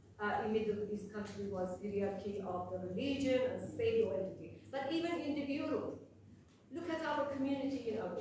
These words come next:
Europe. All the time they refer us to the leaders of the community, to the religious leaders,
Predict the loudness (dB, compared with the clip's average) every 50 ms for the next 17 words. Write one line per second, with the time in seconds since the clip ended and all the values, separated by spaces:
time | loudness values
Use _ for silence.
0 | -6 -8 -10 -10 -10 -10 -12 -12 -16 -18 -20 -10 -4 0 4 4 6 6 4 4
1 | 2 0 0 0 2 2 2 4 6 8 8 8 8 6 2 0 4 6 6 6
2 | 6 6 4 4 2 2 -2 -6 -4 2 2 4 4 6 4 4 4 6 8 8
3 | 8 8 6 4 2 -4 -8 -12 -16 -20 -20 -18 -10 -4 -2 -2 -2 -2 -4 -6
4 | -6 -6 -6 -6 -6 -8 -8 -10 -12 -14 -16 -16 -18 -18 -20 -20 -20 -16 -4 0
5 | 2 4 4 6 6 4 4 4 4 2 2 2 0 0 -2 -2 -2 -2 -2 -2
6 | -4 -6 -6 -8 -10